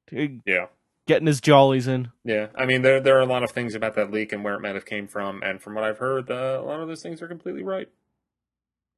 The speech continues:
Speaker 1: Next up, we got Amiibo pricing and launch lineup revealed.
Speaker 2: Uh,
Speaker 1: The, uh, the first dozen Amiibo figures have been detailed and are now available for pre-order.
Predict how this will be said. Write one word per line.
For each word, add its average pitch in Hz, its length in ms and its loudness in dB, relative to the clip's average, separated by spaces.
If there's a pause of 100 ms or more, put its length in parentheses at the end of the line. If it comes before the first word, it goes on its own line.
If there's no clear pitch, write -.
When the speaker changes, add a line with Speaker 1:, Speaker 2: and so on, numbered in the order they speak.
(1800)
Speaker 1:
Next 160 280 0
up, 208 300 2
we 190 200 0
got 196 400 8
Amiibo 202 540 8
pricing 214 600 4
and 185 340 2
launch 175 440 6
lineup 139 380 0
revealed. 113 580 -6 (440)
Speaker 2:
Uh, 135 320 2
Speaker 1:
The, 131 100 2
uh, 131 140 2
the - 160 -8
first - 560 -4 (240)
dozen 165 320 -2
Amiibo 175 440 0
figures 127 420 -4
have 131 140 -4
been 143 240 -6
detailed 135 640 0
and 143 260 -2
are 147 260 4
now 147 300 2
available 143 640 4
for 180 140 -4
pre-order. 165 680 4